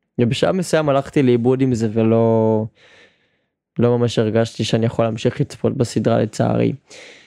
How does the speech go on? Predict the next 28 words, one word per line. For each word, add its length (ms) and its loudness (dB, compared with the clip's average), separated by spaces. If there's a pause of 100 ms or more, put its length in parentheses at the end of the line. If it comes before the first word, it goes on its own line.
(440)
אה, 460 2
אבל 300 0
כן 240 0
אהבתי 460 0
את 140 -4
הדינמיקה 720 2
בין 180 -2
הדמויות, 640 0 (500)
כן 180 2
אהבתי 300 0
את 100 -2
השירים 580 0
כמובן 340 0
האיקונים, 840 0 (920)
אה, 800 2
שיש 480 0
כל 200 0
כך 220 -4
הרבה 320 0
מהם. 420 0 (480)
אני 120 2
מאוד 200 2
אוהב 100 2
את 120 -10
השחקנים. 800 -2 (1160)
מבחינתי 640 0
אילן 300 0
רוזנפלד, 720 0